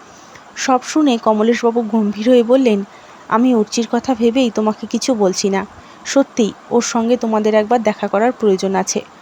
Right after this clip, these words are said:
কিন্তু এরপর আর কোনো অজুহাত শুনব না।" "না আঙ্কেল, আমি প্রমিস করছি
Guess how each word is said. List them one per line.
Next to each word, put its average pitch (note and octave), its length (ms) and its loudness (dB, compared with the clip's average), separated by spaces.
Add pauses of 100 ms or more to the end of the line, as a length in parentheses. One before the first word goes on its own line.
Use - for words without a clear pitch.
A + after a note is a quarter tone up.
(260)
কিন্তু B3+ 320 -2
এরপর A#3 340 2
আর A#3 220 4
কোনো A#3+ 260 0
অজুহাত G#3 360 0
শুনব F#3+ 320 -4
না।" F#3+ 160 -2 (1040)
"না B3 220 2
আঙ্কেল, A3+ 380 0
আমি B3 220 0
প্রমিস A3 360 0
করছি - 360 -2